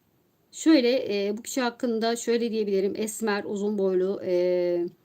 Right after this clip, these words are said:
hani beyaz ya da be-, kumral tenli olabilir bu kişi arkadaşlar ama şöyle zayıf yani, e, bir kişi,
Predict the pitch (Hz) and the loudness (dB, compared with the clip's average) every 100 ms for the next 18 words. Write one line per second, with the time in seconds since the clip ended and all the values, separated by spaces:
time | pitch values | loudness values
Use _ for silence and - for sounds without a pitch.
0 | _ - _ _ _ _ _ _ _ _ | _ -20 _ _ _ _ _ _ _ _
1 | _ _ - 220 220 220 233 226 214 214 | _ _ -4 0 2 4 2 0 -2 -2
2 | 220 165 190 - 226 208 220 233 247 226 | -4 -2 -4 -4 -2 0 0 0 0 0
3 | 220 226 226 233 214 214 - 202 202 214 | 2 0 0 0 -2 -6 -4 -4 -4 -4
4 | 208 339 330 294 311 - - 240 226 269 | -2 0 2 2 0 0 0 2 2 0
5 | 208 240 220 214 214 175 180 180 180 180 | 2 2 2 -2 -2 0 2 2 2 0
6 | 175 175 - - - 220 | 0 0 -4 -8 -4 -4